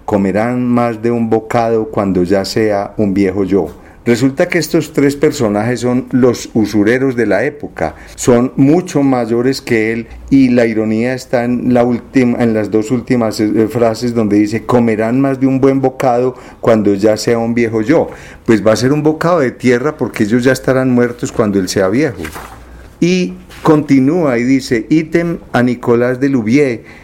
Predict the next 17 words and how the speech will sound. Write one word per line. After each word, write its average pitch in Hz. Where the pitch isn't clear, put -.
y 120
a 113
don 107
Pierre 123
Merevaux 123
entrego 123
de 107
escudos 120
viejos 127
y 127
de 107
francos 123
lleno 117
una 120
cáscara 110
de 92
huevo. 90